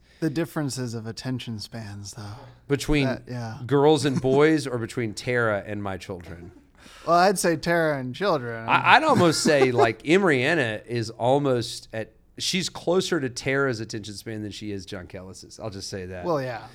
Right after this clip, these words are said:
Speaker 2: There's a spread there. But John Kellis, he's coming along. You know, actually, John Kellis has had some pretty good insights lately. I think the Lord's working on him. And Rayner, too. Rayner, too. So, uh, anyway, it, um,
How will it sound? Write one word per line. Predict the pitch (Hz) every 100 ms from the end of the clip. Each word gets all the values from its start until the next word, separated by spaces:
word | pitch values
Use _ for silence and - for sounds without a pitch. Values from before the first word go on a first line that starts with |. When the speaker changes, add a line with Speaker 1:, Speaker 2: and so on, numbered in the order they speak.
| - - - _
Speaker 2:
There's | 113 113
a | 113
spread | - 113 101
there. | 92 87 85
But | 139
John | - 240
Kellis, | 233 180 -
he's | 170
coming | 208 185
along. | 143
You | 120
know, | 156
actually, | 165 175
John | 117 110
Kellis | 120 113
has | 104
had | 104
some | 101
pretty | 101 101
good | 98
insights | 98 98 - - -
lately. | - - 113 _ _ -
I |
think | 120
the | 101
Lord's | 98 101 101
working | 107 -
on | - -
him. | 117 101 _ _ _ -
And | 123
Rayner, | 143 175 208
too. | - 220 143 101 _
Rayner, | 110 127 156
too. | 151 175 131 104
So, | - 131 120 113
uh, | 113 107 101 95 - _ _ _ _
anyway, | - 135 123 101 98
it, | 113 _ _
um, | 123 120 113 101